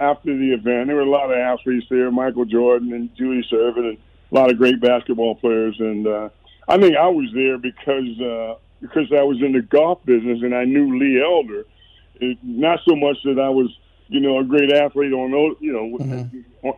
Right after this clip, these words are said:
Speaker 1: at, on those guys' standards, but they, they liked me anyhow. So long story short, we're standing in the airport, and, uh, we're besieged by fans. The crowd just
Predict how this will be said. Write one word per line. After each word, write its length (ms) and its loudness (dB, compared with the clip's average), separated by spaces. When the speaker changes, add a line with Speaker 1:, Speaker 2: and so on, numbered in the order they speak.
Speaker 1:
at, 160 0
on 160 0
those 220 6
guys' 220 -2
standards, 440 -10
but 220 -6
they, 240 2
they 140 4
liked 360 -2
me 180 -8
anyhow. 500 -10
So 80 -6
long 240 -2
story 300 -2
short, 260 0
we're 120 -8
standing 440 2
in 160 0
the 100 0
airport, 580 -2
and, 420 0
uh, 520 0
we're 120 2
besieged 500 -6
by 140 -4
fans. 420 -2
The 80 -20
crowd 500 -10
just 160 -20